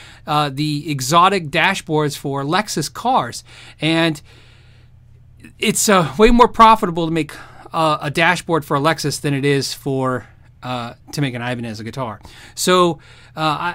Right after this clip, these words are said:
I-, Ibanez invested in building the Indonesian factory or taking the Indonesian factory and doing premium. Uh, their whole spiel, of course, that they're training the Indonesian employees t-,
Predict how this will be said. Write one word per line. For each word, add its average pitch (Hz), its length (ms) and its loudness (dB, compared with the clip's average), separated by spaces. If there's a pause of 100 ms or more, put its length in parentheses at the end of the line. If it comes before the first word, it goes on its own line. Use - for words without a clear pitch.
I-, 190 100 6
Ibanez 214 320 0
invested 180 460 -2
in 156 200 0
building 147 420 0
the 135 260 -6
Indonesian 147 420 0
factory 135 420 -4
or 131 320 -6
taking 151 360 -4
the 135 160 0
Indonesian 131 340 -4
factory 123 300 -8
and 123 100 -6
doing 120 160 -8
premium. 131 580 -2
Uh, 127 380 -6
their 147 200 -2
whole 180 160 2
spiel, 160 300 0
of 147 120 -4
course, 147 180 -2
that 143 80 -10
they're 147 100 -2
training 160 520 2
the 147 140 2
Indonesian 143 420 0
employees 135 400 -6
t-, - 100 -20